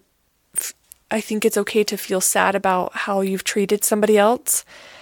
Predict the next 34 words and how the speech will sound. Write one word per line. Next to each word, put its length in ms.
Um, 340
but 180
instead 440
of 420
verbally 540
berating 500
myself 380
in, 260
in 180
my 120
head, 640
um, 440
you 120
know, 120
one 160
of 80
the 80
things 380
that 200
I'm 160
practicing 680
and 180
one 120
of 60
the 100
things 260
that 140
Kelsey's 520
good 160
at 120
helping 300
me 100
remember 500
is 340